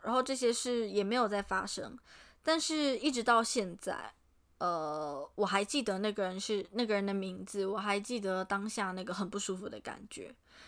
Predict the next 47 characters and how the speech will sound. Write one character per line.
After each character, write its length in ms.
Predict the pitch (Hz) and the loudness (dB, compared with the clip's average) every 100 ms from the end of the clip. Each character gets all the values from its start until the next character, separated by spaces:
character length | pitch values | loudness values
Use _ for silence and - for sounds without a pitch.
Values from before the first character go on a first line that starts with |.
| - | -10
那 160 | 285 311 | 0 2
可 140 | 262 | 4
能 100 | 226 | 2
也 120 | 214 202 | 2 2
是 100 | 247 | 0
因 120 | 254 | 2
为 80 | 240 | 2
有 120 | 170 | 2
这 140 | - | 0
样 120 | 196 | 0
子 140 | 185 180 | 0 -4
的 140 | 185 | -4
经 300 | 196 190 190 | -4 -4 -2
验， 200 | 196 170 | -2 -4
所 160 | - 262 | 4 4
以 80 | 254 | 8
到 160 | 262 | 6
高 280 | 247 214 214 | 8 6 4
中 420 | 208 202 190 190 | 2 0 0 -6
就 100 | 214 | -8
是 160 | - 214 | -4 -2
有 140 | 156 | -2
看 240 | - 208 190 | -4 -4 -2
到 140 | 170 | 0
类 140 | 220 | 0
似 140 | 202 214 | 0 -2
的 80 | 175 | -2
情 220 | - 160 | -6 -4
况， 200 | 196 180 | -2 -2
或 120 | 196 | -4
者 60 | 175 | -4
是 120 | - | -6
有 60 | - | -6
看 160 | 196 | -2
到 180 | 190 180 | -2 -2
同 260 | 180 185 180 | -4 -8 -6
学 180 | - 170 | -4 -2
啊 160 | 165 | -2
吵 180 | 165 - | -2 -6
架 200 | 165 185 | -2 -2
什 100 | 180 | -2
么 80 | 170 | -6
之 140 | - | -4
类 140 | 180 165 | -2 -2
等 220 | 151 156 | -4 -6
等 260 | 143 117 143 | -6 -6 -10
的， 180 | - | -14